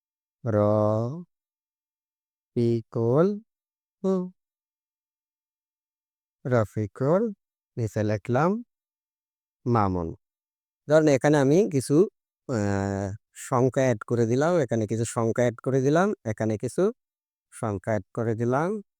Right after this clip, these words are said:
আবার এখানে কিছু সংখ্যা অ্যাড করে দিলাম।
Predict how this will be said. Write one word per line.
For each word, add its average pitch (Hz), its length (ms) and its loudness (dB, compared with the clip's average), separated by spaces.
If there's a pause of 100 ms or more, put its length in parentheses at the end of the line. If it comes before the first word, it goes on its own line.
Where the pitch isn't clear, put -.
(360)
আবার 101 300 -4
এখানে 101 320 -4
কিছু 131 200 -4
সংখ্যা 127 480 -2 (500)
অ্যাড 127 240 2
করে 98 200 -2
দিলাম। 87 320 -6